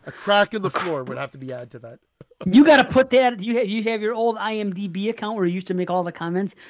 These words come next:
Speaker 2: That's what you should put in
Speaker 1: Yeah.
Speaker 2: there. You should go, uh, put it and find the movie and put a crap on the
Speaker 1: I,
Speaker 2: floor.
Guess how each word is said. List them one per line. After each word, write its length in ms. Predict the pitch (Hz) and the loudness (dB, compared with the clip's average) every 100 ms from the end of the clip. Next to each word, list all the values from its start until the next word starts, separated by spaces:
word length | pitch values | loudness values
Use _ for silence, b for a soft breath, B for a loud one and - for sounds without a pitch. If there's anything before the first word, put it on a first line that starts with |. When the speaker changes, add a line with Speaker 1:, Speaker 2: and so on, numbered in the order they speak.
| B | B
Speaker 2:
That's 180 | 190 202 | 2 4
what 60 | 214 | 4
you 100 | 208 | 4
should 180 | 202 - | 2 2
put 160 | 208 | 4
in 60 | 208 | 6
Speaker 1:
Yeah. 60 | |
Speaker 2:
there. 120 | 190 175 | 6 4
You 60 | |
should 180 | 175 165 | 0 -2
go, 220 | 175 196 - _ | -2 -2 -6 _
uh, 120 | 208 | -12
put 200 | 139 208 | -4 0
it 140 | 233 233 B | 0 -2 B
and 100 | 180 | -8
find 240 | 165 202 208 | -2 0 2
the 80 | 202 | 0
movie 220 | 220 208 | 0 -2
and 80 | 175 | -2
put 120 | 190 | -2
a 60 | 165 | -4
crap 380 | - 190 185 | -2 -2 -2
on 120 | 180 202 | -4 0
the 80 | |
Speaker 1:
I, 40 | 330 | 0
Speaker 2:
floor. 260 | - 427 | 0 -8